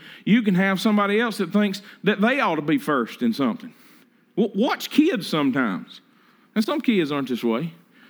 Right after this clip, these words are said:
But you watch kids when, when they're trying to jockey to who gets to go first on something that they really wanna do. And, and they pinching each other and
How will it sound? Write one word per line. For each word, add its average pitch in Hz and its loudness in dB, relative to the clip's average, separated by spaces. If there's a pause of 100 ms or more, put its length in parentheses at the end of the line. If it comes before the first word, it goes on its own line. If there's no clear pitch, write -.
(380)
But 220 2
you 277 4
watch 294 -4
kids 233 0
when, 175 0 (160)
when 180 2
they're 233 4
trying 220 0
to 147 -6
jockey 196 0
to 151 0
who 196 4
gets 196 0
to - -10
go 175 2
first 196 0
on 135 0
something 143 -2
that 127 -2
they 170 0
really 175 2
wanna 165 0
do. 143 0 (1160)
And, 135 0
and 139 0
they 202 -2
pinching 208 2
each 202 0
other 196 0
and 123 0